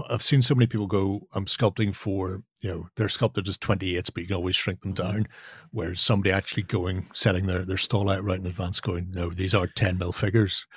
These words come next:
Speaker 2: Mm-hmm.
Speaker 1: That y-, if you're scaling them up, scale them up, go nuts. But you're not having to worry about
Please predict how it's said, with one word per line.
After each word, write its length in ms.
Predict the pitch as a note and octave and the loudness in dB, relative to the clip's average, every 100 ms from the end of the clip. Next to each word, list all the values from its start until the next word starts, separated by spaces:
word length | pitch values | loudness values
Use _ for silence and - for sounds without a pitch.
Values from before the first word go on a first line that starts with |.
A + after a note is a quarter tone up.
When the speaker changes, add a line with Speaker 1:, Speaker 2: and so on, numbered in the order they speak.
| - G2+ | -4 -2
Speaker 2:
Mm-hmm. 300 | F2+ F2 E2 | 0 0 -2
Speaker 1:
That 180 | F2 - | -4 -8
y-, 120 | - | -4
if 180 | G2+ - | -4 -2
you're 100 | F2+ | -2
scaling 260 | - G#2 G2+ | 2 2 2
them 100 | G2+ | 2
up, 200 | A2 - | 2 2
scale 180 | B2 A2 | 2 4
them 80 | |
up, 160 | A2 A2+ | 4 2
go 120 | A2 | 0
nuts. 340 | G2+ A#2 - - _ | 2 0 -2 -8 _
But 320 | G2+ F2 - - - - - | 0 0 -4 -8 -20 -18 0
you're 80 | G#2 | 2
not 140 | A2 | 4
having 160 | A#2+ G2+ | 2 2
to 80 | |
worry 180 | G2 G2 | 4 6
about 420 | G2+ G2 F#2+ - | 4 2 -2 -4